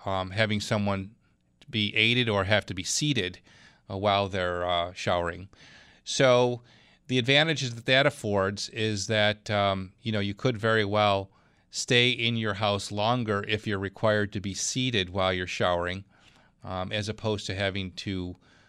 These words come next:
um, only use a bathtub and climb over that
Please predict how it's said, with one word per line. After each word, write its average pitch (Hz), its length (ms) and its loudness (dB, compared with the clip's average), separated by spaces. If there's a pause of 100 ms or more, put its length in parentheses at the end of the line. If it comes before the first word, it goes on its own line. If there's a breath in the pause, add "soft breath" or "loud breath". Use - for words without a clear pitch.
(140 soft breath)
um, 90 400 -6
only 101 260 -2
use 92 320 -4
a 85 60 -10
bathtub 92 500 0
and 90 140 -6
climb 92 340 -4
over 90 520 -4
that 90 220 -4